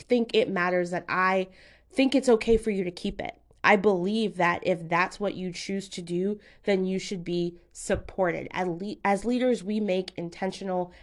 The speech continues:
and informed decisions. And if your decision is to not work thirty, forty, or fifty, or way more hours a week in your business, and you should be respected for that. So again, it's for those misunderstood entrepreneurs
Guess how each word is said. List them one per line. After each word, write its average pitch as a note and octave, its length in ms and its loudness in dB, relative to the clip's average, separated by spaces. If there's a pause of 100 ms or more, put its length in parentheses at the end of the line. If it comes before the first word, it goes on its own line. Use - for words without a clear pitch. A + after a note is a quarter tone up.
and F3+ 160 -2
informed F3+ 640 -2 (100)
decisions. E3 640 -4
And D3+ 100 -8
if D3+ 140 -6
your F#3 180 0
decision G#3 600 -2 (280)
is F#3 260 0
to G#3 180 -4
not F#3 440 -2
work G3 420 0 (500)
thirty, A#3 360 8
forty, A#3 480 2
or F#3 200 0
fifty, A#3+ 540 2
or E3+ 340 2
way D#3 260 6
more B3+ 280 6
hours A#3 360 2
a A#3+ 100 -4
week F#3+ 300 -4
in F3+ 180 0
your F#3+ 180 2
business, E3 440 -2
and E3 140 -4
you F#3 80 -2
should G3 160 -4
be F#3 140 -2
respected D#3 640 -4 (260)
for D#3+ 320 2
that. - 300 -8
So A3 180 0
again, E3+ 380 2 (200)
it's - 180 -2
for B3 160 6
those C4 220 6
misunderstood A3 880 4
entrepreneurs G3 840 -2